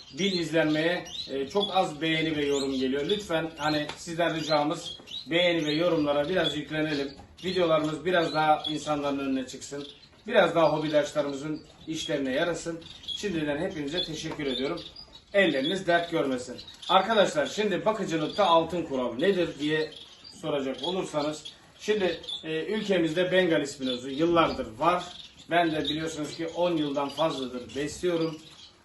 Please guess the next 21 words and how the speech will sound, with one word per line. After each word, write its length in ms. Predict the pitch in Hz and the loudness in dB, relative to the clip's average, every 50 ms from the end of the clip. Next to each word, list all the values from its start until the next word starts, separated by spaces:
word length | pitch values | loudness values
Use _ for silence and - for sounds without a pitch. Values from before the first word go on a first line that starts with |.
| - - - | -12 -6 -2
Hemen 240 | 175 185 175 156 | 0 2 2 2
hemen 280 | 151 143 139 139 139 - 156 | 2 2 0 -2 -4 -4 -6
üç 200 | 151 - - - | -8 -4 0 2
dört 200 | 190 190 - 175 | 2 2 4 2
yıldır 300 | 170 165 156 156 165 165 | 0 0 2 2 0 0
sağ 260 | - - 170 165 147 | 0 0 2 4 4
olsun 200 | 131 - 135 127 | 2 2 -2 -8
kızımla 460 | - 160 165 151 151 151 131 120 120 | -6 -6 -4 -2 -2 -2 -2 0 2
beraber 380 | - 156 147 135 131 131 131 143 | 2 2 2 2 0 -2 -2 -2
bunu 220 | 175 160 143 - | -2 -2 -2 -2
kayıt 300 | 156 160 170 175 165 - | 0 0 0 0 0 -2
altına 360 | 147 151 147 143 - 151 147 | -2 -2 -2 -2 -2 -4 -4
alıp 300 | 147 165 175 165 160 160 - - - - - - - | -2 0 0 0 0 -2 -6 -12 -16 -14 -10 -6 -2
dilimiz 440 | 185 202 190 165 147 143 135 123 123 | 0 2 2 2 0 -2 -4 -4 0
döndüğünce 500 | 170 185 185 165 147 139 139 131 160 165 | 0 2 2 0 0 -2 -2 -2 -2 -4
size 360 | 160 - 160 160 165 165 156 | -4 -4 -4 -2 -2 -2 0
videolar 440 | 170 160 147 143 139 143 156 151 - | -2 -2 -2 -2 0 0 -2 -2 -2
çekmeye 380 | - 151 135 - 135 139 135 127 | -6 -8 -8 -6 -6 -6 -6 -6
çalışıyoruz. 520 | - - 110 110 - 139 143 139 - 139 | -8 -10 -10 -10 -10 -10 -10 -10 -8 -8
Vakit 340 | 143 135 160 165 156 - 143 | -8 -8 -8 -8 -8 -6 -4
buldukça. 460 | 139 131 127 131 127 - - 113 | -2 -2 -2 -4 -6 -8 -10 -12